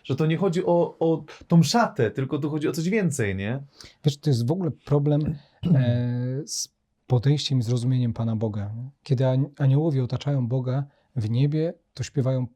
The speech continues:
Speaker 2: po trzykroć święty. To, co myśmy przetłumaczyli na sanctus łacińskie, tak
Speaker 1: Mhm.
Speaker 2: naprawdę w hebrajskim jest kadosz. A kadosz to nie jest taki święty moralnie,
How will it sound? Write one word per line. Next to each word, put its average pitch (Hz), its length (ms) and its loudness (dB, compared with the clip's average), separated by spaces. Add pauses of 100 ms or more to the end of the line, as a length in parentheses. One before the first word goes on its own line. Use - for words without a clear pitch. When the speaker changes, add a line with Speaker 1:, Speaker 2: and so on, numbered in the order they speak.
(140)
Speaker 2:
po 127 120 -2
trzykroć - 640 -4
święty. 110 600 -4 (640)
To, 156 120 0
co 139 120 -2
myśmy 139 240 -2
przetłumaczyli 135 460 -4
na 113 100 -4
sanctus 135 680 -6 (200)
łacińskie, 123 600 -2 (380)
tak 104 80 -4
Speaker 1:
Mhm. 101 180 -2
Speaker 2:
naprawdę 135 400 -2 (400)
w 123 180 0
hebrajskim 131 540 -4
jest 123 140 -8 (120)
kadosz. 113 580 -6 (340)
A - 80 -16
kadosz 120 500 -2 (300)
to - 80 -6
nie 170 120 2
jest 170 160 -2
taki 123 200 -6
święty 127 420 -2
moralnie, 120 760 -2